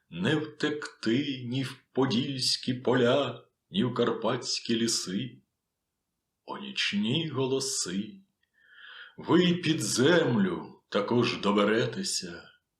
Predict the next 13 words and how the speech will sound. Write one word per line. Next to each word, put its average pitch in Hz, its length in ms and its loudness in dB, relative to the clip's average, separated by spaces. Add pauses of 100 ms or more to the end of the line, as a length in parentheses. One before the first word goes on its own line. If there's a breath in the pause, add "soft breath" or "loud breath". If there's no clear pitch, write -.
(520)
Загніти 110 1080 0
мені 82 260 -6
слух, - 760 -8 (540)
наближаються 101 1000 0
вже 85 420 -10 (340)
голоси. 90 720 -4 (920 loud breath)
Це - 300 2
покликачі 127 1300 0 (260 loud breath)
знову 165 640 4
мене 165 680 4
загадати 131 1040 2
на 117 180 4
розпити? 123 1080 0